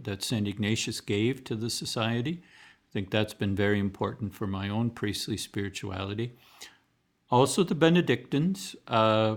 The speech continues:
particularly in my role as a, a leader in the, in the church. I think what Saint Benedict says in the Rule, uh, especially in regard to, uh, the role of the abbot,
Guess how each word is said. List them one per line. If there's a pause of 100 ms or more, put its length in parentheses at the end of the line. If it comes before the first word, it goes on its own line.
particularly
in
my
role
as
a,
a
leader
in
the, (320)
in
the
church. (480)
I
think
what
Saint
Benedict
says
in
the
Rule, (400)
uh,
especially
in
regard
to,
uh, (200)
the
role
of
the
abbot,